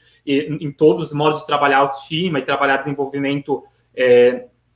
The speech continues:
de aceitação e tudo mais, porque senão a gente ia ficar aqui um dia todo, né?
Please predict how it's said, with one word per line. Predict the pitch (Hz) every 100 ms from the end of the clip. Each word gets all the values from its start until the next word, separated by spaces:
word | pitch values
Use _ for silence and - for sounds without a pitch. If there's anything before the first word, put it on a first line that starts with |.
| -
de | 151
aceitação | 147 156 151 151 156 156
e |
tudo | 202 240
mais, | 190 202
porque | 226 226
senão | 220
a | 202
gente | 202
ia | 226
ficar | - 214
aqui | 220
um | 202
dia | 214
todo, | 220 226 131 - _ _
né? | - 131 151